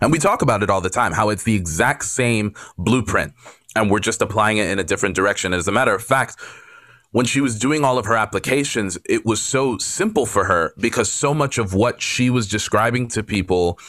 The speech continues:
the schools were coming back being like, "You are so articulate and you're so sure of what you're doing." But everything she was doing is like, is like, kind of just like, "Oh, well, duh," for actors, because it's what we have to do in order. You know, we, we just understand how to time management and schedule our time,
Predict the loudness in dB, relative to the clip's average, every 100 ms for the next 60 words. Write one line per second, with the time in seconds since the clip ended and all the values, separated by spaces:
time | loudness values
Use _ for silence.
0 | -20 -20 -20 _ -8 -6 0 0 0 -2
1 | 0 2 0 0 0 2 0 0 -2 -2
2 | 0 0 -2 -4 -4 0 0 0 0 0
3 | 0 0 -2 -2 -4 -2 0 2 0 0
4 | -2 0 0 0 0 0 0 0 0 0
5 | -2 0 0 0 -2 0 0 0 0 0
6 | 2 0 -2 -8 -20 -20 _ _ _ _
7 | _ _ _ _ -2 0 2 0 -2 -2
8 | 0 2 0 -2 0 0 2 0 2 2
9 | 0 -2 -2 0 0 -2 -2 0 2 0
10 | 0 -2 0 0 0 -2 0 0 2 0
11 | 0 -2 -2 0 2 0 0 0 2 2
12 | 0 0 2 2 0 2 -2 0 0 0
13 | 0 0 0 2 2 0 0 0 2 0
14 | 0 0 0 0 0 -2 0 2 2 2
15 | 0 0